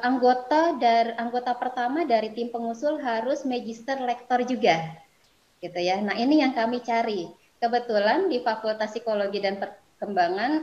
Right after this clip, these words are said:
eh, Fakultas Psikologi dan Pendidikan ada. Akhirnya kami ambil, sehingga tim pengusul itu kami punya tiga bidang. Saya dari paud bersama Ibu Nila dari paud, kemudian ada dari psikologi, dan satunya sebagai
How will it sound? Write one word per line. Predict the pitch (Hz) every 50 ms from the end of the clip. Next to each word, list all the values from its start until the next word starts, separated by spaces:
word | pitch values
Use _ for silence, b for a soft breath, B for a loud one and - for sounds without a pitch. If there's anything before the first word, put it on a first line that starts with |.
| -
eh, | - 190 190 370 349 339 - - - - _ _ _ _ _
Fakultas | - 196 202 - 214 214 240 269 -
Psikologi | 254 247 - 220 208 202 202 196 190 202
dan | 196 196 -
Pendidikan | 208 196 196 196 214 - 240 233 233 220
ada. | 196 190 156 156 156 151 - 196
Akhirnya | 202 247 262 262 302 294
kami | 269 247 240 240 220
ambil, | 214 214 202 185 180 190
sehingga | 190 240 240 254 269 285 269 202 175 160 160 165 214 294 B B B B B B _
tim | - 262 254 262
pengusul | 254 247 247 247 247 254 262 240 233
itu | 254 - 339 339 302
kami | 269 277 311 311 311 -
punya | 254 247 254 269 262
tiga | 262 262 214 214 214 214
bidang. | 208 208 175 175 160 156 151 156 160 - _ _ _ _ _ _ _ _ _ _ _ _ _ _ _
Saya | _ 233 208 208 214 226 277 466
dari | - 240 214 196 190 -
paud | - 185 175 180 214 311 -
bersama | 226 208 202 - 185 180 185 -
Ibu | 185 180 180 185 180
Nila | 180 175 180 185 196 233
dari | 226 208 165 170 -
paud, | - 156 147 160 202 285 311 -
kemudian | 240 202 190 185 180 196 226 -
ada | 220 202 208 202 202
dari | 196 196 202 208
psikologi, | 208 233 220 - 214 214 208 202 196 196 202 269 359 381 -
dan | 196 190 190
satunya | 202 185 180 - 185 185 226 311
sebagai | 320 220 175 359 175 170 185 185 -